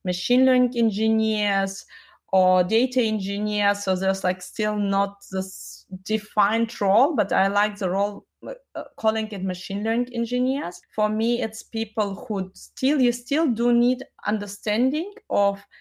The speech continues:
machine learning and statistics, uh, because I can explain to you why. If you put something into production and you want to speed up your process, you can, for example, say, "I do certain steps in batches."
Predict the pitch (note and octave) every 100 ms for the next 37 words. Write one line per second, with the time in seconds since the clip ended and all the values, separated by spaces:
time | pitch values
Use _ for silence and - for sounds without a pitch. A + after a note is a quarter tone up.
0 | _ F#3+ G3 - B3 A#3 A3+ A3 F#3+ G3
1 | F#3+ - F3+ F#3+ G3 D4+ - - - _
2 | _ G#3 G3+ G3 G3+ - A#3 A#3 A#3 A3
3 | A3 G3+ - A3 G#3 G#3 G3+ F#3+ F3+ F3
4 | F3 G3+ C#4 F#4 - _ - G#3 A3+ G#3
5 | - F#4 - C4+ C4 C4 B3+ B3 - A3
6 | G#3 A3+ - - F3+ F3+ G3 G3 G3 A#3
7 | B3+ B3 - _ _ _ - B3 A#3+ A#3
8 | A#3 G#3 G3 - F#3+ F3 - D3+ - -
9 | - - A#3 B3+ A#3 A3+ G#3+ G#3+ G#3+ G#3
10 | - G#3 A3 - G3+ C4 A3 A#3 A#3+ A#3+
11 | A3+ A3+ F#3+ G#3+ G#3+ - F#3 F3+ G#3 G#3
12 | - - -